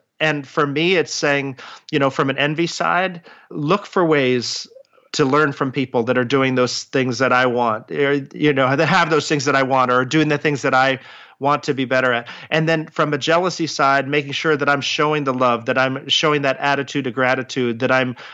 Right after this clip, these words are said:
allowing the people around me the opportunity to be free, but also to know that they're loved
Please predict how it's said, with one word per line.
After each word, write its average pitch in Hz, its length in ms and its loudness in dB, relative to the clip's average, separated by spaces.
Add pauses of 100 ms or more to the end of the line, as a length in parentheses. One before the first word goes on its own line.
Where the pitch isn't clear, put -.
(200)
allowing 147 560 2
the 135 100 -2
people 139 320 -2
around 131 300 2
me 123 280 -4 (220)
the 131 180 2
opportunity 135 480 0
to 127 120 -4
be 127 160 0
free, 151 320 2
but 135 180 0
also 139 560 0 (320)
to 139 120 -2
know 135 260 2
that 127 160 -4
they're 120 140 0
loved 113 440 -2